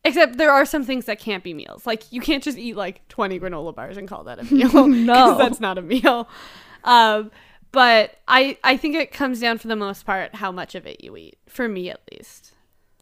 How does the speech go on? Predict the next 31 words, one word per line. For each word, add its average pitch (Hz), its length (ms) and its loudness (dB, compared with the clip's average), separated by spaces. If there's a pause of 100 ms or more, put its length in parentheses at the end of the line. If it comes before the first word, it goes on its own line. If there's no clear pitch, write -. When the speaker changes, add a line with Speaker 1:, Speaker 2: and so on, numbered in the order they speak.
(420)
Speaker 2:
Not 214 380 -2
the 208 80 -10
contents, - 640 -12
except - 300 -6
Speaker 1:
No. - 40 -14
Speaker 2:
for 190 100 -10
when 175 140 -8
it's - 300 -14 (120)
granola 196 360 -10
bars. - 420 -14 (580)
Speaker 1:
Yeah. - 140 -14 (1400)
<laughs> 302 240 0
Just 277 320 -2
granola 208 320 -6 (180)
bars. 311 1400 4
Yeah. 320 140 -8
<laughs> - 40 -20 (880)
Like, 320 160 2
I 349 100 -4
think 370 380 -4
a 302 80 -2
meal 285 520 -2
needs 269 280 -6
to 294 100 -10
be 294 80 -6
something 233 400 -8
that's 214 160 -8
gonna 226 240 -6
fill 330 240 -8
you 359 200 -6
up. - 380 -10